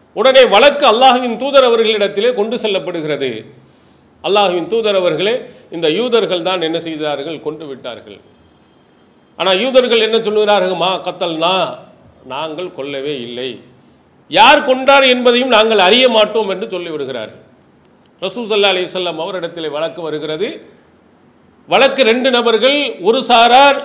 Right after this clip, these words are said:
இஸ்லாத்துக்கு எதிராக இருந்த யூதர்கள், இன்னொரு சாரார் அன்சாரிகள், அல்லாஹ்வின் தூதர் அவர்களுக்கு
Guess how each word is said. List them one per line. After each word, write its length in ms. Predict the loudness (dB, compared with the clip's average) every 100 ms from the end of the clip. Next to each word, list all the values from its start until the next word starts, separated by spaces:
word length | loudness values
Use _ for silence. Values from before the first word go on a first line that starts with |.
| -8
இஸ்லாத்துக்கு 640 | -6 0 2 0 -4 -4
எதிராக 420 | -2 0 2 2
இருந்த 360 | 0 -4 -6 -8
யூதர்கள், 520 | -8 -8 -10 -10 -14 -18 _ _ _ _ _ _ _ _ _
இன்னொரு 420 | -10 -4 0 0 0
சாரார் 720 | 0 0 2 2 0 -8 -18 -20 _ _ _ _
அன்சாரிகள், 680 | -12 -10 -6 -6 -6 -12 -18 _ -8
அல்லாஹ்வின் 500 | -2 -2 -2 -6 -8
தூதர் 280 | -6 -4 -2
அவர்களுக்கு 800 | -2 -4 -4 -6 -8 -10 -10